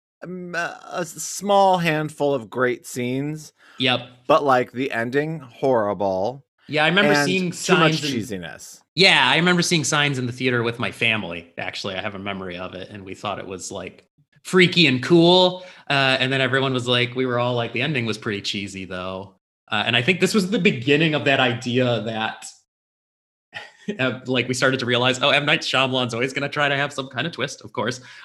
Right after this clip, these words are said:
Speaker 2: Uh, and his endings, he's gonna have bad endings. Like, I think this is the beginning where the endings become real weak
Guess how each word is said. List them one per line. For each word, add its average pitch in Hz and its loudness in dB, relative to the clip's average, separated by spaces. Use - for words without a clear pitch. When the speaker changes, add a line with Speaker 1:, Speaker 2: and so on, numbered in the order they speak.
Speaker 2:
Uh, 139 6
and 135 0
his 127 -6
endings, 135 -6
he's 127 -10
gonna 147 -2
have 123 -4
bad 131 2
endings. 110 -2
Like, 107 -6
I 107 -14
think 123 -8
this 127 -4
is 123 -6
the 131 -2
beginning 120 -2
where 107 -6
the 107 -4
endings 113 -6
become 107 -10
real 107 -8
weak 107 -10